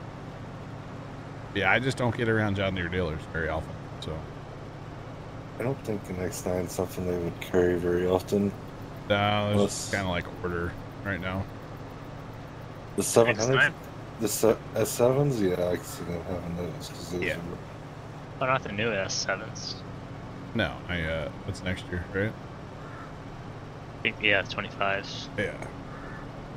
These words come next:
Speaker 1: And even, like, your S Series Combine, a lot of times those are gonna be, like, ordered machines. You know?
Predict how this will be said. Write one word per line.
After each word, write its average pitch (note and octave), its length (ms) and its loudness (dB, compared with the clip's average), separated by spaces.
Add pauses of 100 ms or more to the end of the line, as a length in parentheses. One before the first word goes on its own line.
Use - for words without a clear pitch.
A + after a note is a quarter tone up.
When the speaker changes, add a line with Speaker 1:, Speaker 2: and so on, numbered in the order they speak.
(1000)
Speaker 1:
And C3 120 6
even, E3 260 8
like, D3 300 8
your G#2+ 260 6
S A#2+ 160 6
Series A2+ 320 6
Combine, B2 300 2
a F#2+ 60 4
lot A#2 180 6
of A2+ 80 0
times G2+ 200 2
those G2+ 220 0
are G#2+ 60 2
gonna G2 160 0
be, G2 100 0
like, F2+ 180 2 (140)
ordered G#2 260 0 (140)
machines. - 600 -4 (1800)
You F#2 80 -2
know? F2 160 -4